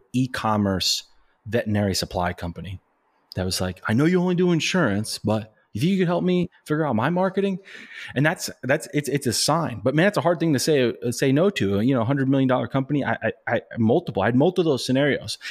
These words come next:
And it's when you said no to those and then strengthened your yes to what you were all in on,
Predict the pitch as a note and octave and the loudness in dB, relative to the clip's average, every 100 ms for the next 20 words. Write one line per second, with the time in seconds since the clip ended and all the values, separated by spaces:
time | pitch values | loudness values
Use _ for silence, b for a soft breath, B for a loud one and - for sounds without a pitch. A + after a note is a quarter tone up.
0 | B B2 C3 C#3 D#3 F3 F3 B2 C3 E3+ | B -2 0 0 2 2 2 4 4 4
1 | F3+ F3 A2 F2 G#2 B2 - A2+ B2+ A#2 | 2 0 0 -2 -4 -4 -2 0 2 2
2 | - - B2+ D#3+ - C3 A2 G#2 G2+ B2 | 0 0 0 0 2 2 2 2 2 2
3 | C3 - A2+ A2 A2+ G2+ A#2 D3+ D3 A2+ | 0 -2 -2 0 2 2 4 4 4 2
4 | G#2 A2+ A2 G#2+ A2+ C3 D#3 E3+ | 0 0 0 2 2 2 2 0